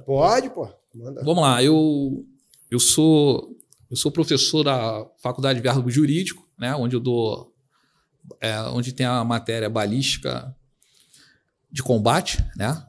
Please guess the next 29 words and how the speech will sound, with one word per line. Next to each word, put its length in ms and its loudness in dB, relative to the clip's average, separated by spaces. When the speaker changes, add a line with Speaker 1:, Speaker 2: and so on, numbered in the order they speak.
Speaker 2:
Minha 180 0
matéria 400 2
são 200 -2
armas, 500 0
uma 140 0
das 120 4
matérias 320 2
que 80 0
eu 40 2
aplico 300 -2
é 40 0
arma 180 0
artesanal, 800 -2
né? 200 -8
Então, 560 -4
eu 80 -2
dou 120 0
aula 200 0
pro 120 -10
Verbo 280 0
Jurídico. 440 -2
E 40 0
na 160 -2
lad 320 2
que 80 -12
vai 120 2
ter 120 0
agora, 460 0
pessoal 720 0